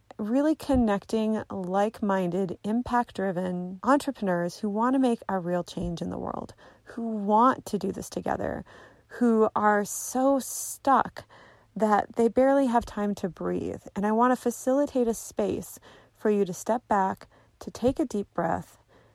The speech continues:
and to help you realign yourself with your business. Because if you don't ever stop to breathe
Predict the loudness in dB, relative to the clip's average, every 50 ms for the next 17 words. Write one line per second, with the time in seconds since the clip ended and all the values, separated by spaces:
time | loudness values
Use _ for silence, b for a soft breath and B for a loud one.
0 | b b -4 -2 -2 0 -2 -2 0 2 2 2 0 -2 -4 -4 -4 -4 -4 -6
1 | -8 -4 -2 0 0 0 0 0 0 0 0 0 0 -2 -4 -6 -6 -8 -8 -10
2 | -8 -6 -4 -4 -4 -4 -6 -10 -16 -16 -12 -6 -4 -2 -2 -2 -2 -6 -8 -8
3 | -6 -6 -4 -6 -6 -8 -8 -8 -8 -8 -8 -8 -10 -10 -10 -12 -14 -16 -20 -20
4 | B B B B B B B _ -4 0 0 0 2 0 -2 -2 -2 -2 0 0
5 | 0 2 2 0 0 0 -2 -2 -6 -10 -8 0 2 4 6 6 6 4 4 0
6 | _ -20 -20 -20 _ b b b b b b b b b b b _ _ _ -2
7 | -2 -2 -2 -4 _ -10 -4 -2 0 0 0 -2 -4 -8 -10